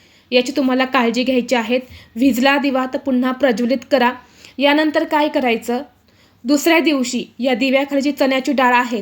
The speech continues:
तर ती डाळ आणि त्यावरती एक गुळाचा खडा ठेवायचा आणि हे तुम्हाला गाईला खाऊ घालायचे आहेत. गाईच्या पोटामध्ये तेहतीस कोटी देवी देवता वास करतात आणि जेव्हा आपण ही वस्तू गाईला देतो तेव्हा त्या देवांची कृपा आपल्यावरती प्राप्त होते आणि आपल्या सर्व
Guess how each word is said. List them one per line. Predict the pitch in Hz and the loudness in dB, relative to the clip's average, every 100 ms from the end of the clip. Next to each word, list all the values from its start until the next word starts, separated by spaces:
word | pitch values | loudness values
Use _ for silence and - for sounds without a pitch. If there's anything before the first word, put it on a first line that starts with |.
| 202 | -6
तर | |
ती | 226 - 262 | -8 -6 -2
डाळ | 262 254 175 - | 0 0 -2 -8
आणि | 233 | -6
त्यावरती | 233 247 240 240 262 - | -2 0 0 0 -4 -4
एक | 269 | -4
गुळाचा | 214 254 247 254 277 | 0 2 2 0 -4
खडा | 269 294 | 0 0
ठेवायचा | 311 294 254 247 254 330 - - - _ | 2 0 0 -2 -4 -8 -10 -20 -20 _
आणि | 240 262 | -2 0
हे | 247 330 | 2 0
तुम्हाला | 349 320 277 269 262 | 2 0 0 -2 -2
गाईला | 254 233 226 226 233 233 | -2 0 2 2 -2 -4
खाऊ | - 233 247 | -2 0 0
घालायचे | 262 226 208 202 202 | 0 -2 -4 -4 -6
आहेत. | 202 190 - _ _ - - 240 | -6 -8 -12 _ _ -20 -10 0
गाईच्या | 254 254 285 | 2 2 0
पोटामध्ये | 285 262 262 262 269 | 0 0 0 0 -2
तेहतीस | 277 285 285 311 311 | 0 0 0 -2 -2
कोटी | 320 311 | -4 -2
देवी | 285 285 285 | 0 0 2
देवता | 269 254 254 | 0 0 -2
वास | 240 240 - | 0 -2 -2
करतात | 240 233 269 269 | -4 -2 -4 -4
आणि | 254 240 | -4 0
जेव्हा | 247 240 254 | 0 0 -2
आपण | 254 247 | -2 -2
ही | 240 | 0
वस्तू | 240 240 254 | -2 -2 -2
गाईला | 247 240 262 | 2 2 2
देतो | 269 247 220 | 0 -2 -4
तेव्हा | 233 233 254 | -4 -4 -4
त्या | 262 262 | -4 -2
देवांची | 233 220 220 233 | -2 -2 -6 -8
कृपा | 233 226 233 | -4 -4 -2
आपल्यावरती | 214 220 214 208 208 240 | -4 -4 -4 -4 -6 -2
प्राप्त | 262 269 269 320 | 0 0 -2 -4
होते | 294 285 294 302 - - - | -2 0 -2 -4 -16 -20 -10
आणि | 240 247 | -2 -2
आपल्या | 240 254 | 0 -4
सर्व | 254 247 247 | 0 0 0